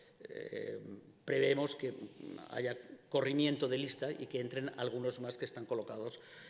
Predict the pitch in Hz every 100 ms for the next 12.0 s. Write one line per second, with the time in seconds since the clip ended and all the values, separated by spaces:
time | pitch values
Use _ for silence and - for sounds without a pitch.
0 | - - 110 110 113 123 - 120 135 127
1 | 123 - 143 160 147 - - - - -
2 | - - - _ _ 156 151 151 147 139
3 | 135 135 - 139 143 151 - 143 139 151
4 | 160 156 135 127 - 131 139 131 120 -
5 | 123 147 - - 104 110 120 123 120 104
6 | 113 107 101 - - - - - - -
7 | - 113 98 90 - - - 123 98 85
8 | 85 - - - - - - - - -
9 | - - - - - - - - - -
10 | - - - _ _ - - - - -
11 | 151 165 190 190 - - 175 165 160